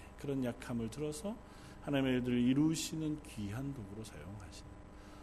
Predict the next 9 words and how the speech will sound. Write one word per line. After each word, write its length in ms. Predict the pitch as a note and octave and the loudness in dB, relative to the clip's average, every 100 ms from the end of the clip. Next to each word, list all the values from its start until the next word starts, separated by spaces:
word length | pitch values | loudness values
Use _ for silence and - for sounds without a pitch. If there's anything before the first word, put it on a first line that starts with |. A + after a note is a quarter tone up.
| - - | -14 -4
저 180 | - D#3 | 10 12
여러분들 640 | D3+ D#3 D#3 D#3 D3+ D3+ | 12 12 10 8 8 6
혹은 320 | D3+ E3+ D#3+ | 4 2 4
우리 220 | C#3 C3+ B2+ | 6 6 4
런던 340 | A#2+ B2+ C#3+ | 4 4 2
제일 220 | C#3 B2+ | 0 -2
장로교회 520 | B2 G#2+ G#2 G2+ G2+ | -2 -4 -4 -6 -2
앞으로도 520 | G#2 A2 E3+ D#3+ C#3+ C#3+ | 0 0 0 2 2 2
더 680 | G#2 G#2+ B2+ A#2 F#2+ - | 2 4 4 2 -2 -8